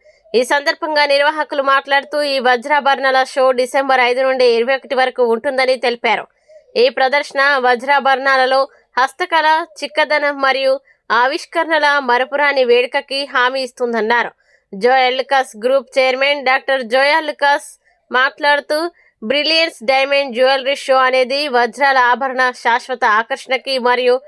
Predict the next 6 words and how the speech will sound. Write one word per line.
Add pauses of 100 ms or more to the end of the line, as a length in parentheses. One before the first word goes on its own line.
(320)
డిజైన్లలో (320)
పరిపూర్ణత
పట్ల
మనకున్న
మక్కువకు
చిహ్నమని